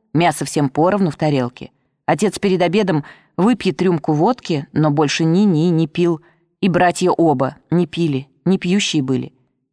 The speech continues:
Теперь я за всех пью». Она нервно рассмеялась. «Одна за всех норму выдуваю.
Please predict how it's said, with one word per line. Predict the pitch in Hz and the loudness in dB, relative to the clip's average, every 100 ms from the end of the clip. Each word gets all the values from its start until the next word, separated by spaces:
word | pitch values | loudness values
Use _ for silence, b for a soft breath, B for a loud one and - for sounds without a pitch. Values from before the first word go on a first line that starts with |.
| _ | _
Теперь | - 202 247 208 | -4 0 2 2
я | 196 135 | 2 2
за | 143 | 0
всех | - 143 135 | -4 -6 -6
пью». | - 147 123 - _ _ _ _ - | -6 -4 -4 -6 _ _ _ _ -2
Она | 165 165 | 2 2
нервно | 170 175 151 156 | 2 2 0 -2
рассмеялась. | 156 - 160 147 117 117 - _ _ _ - | -2 -2 -2 0 0 -2 -8 _ _ _ -2
«Одна | 165 170 208 185 | 0 2 2 2
за | 160 | 0
всех | 165 - 247 - b b b | -2 -2 -2 -4 b b b
норму | 185 202 180 156 147 | 2 2 2 0 0
выдуваю. | 156 160 147 131 131 | 0 0 0 0 -2